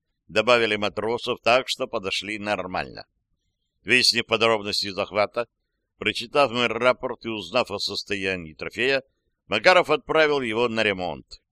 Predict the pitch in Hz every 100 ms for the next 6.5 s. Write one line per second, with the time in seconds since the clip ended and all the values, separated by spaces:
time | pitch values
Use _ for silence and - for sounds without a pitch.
0 | _ _ _ _ _ _ 110 117 - 117
1 | - 107 104 110 107 101 80 113 - 98
2 | 92 76 95 92 98 87 71 73 - -
3 | 143 135 - _ _ _ _ _ _ 107
4 | 120 151 202 190 156 - - 117 117 110
5 | 98 87 95 151 160 139 - 123 - -
6 | 95 95 87 - -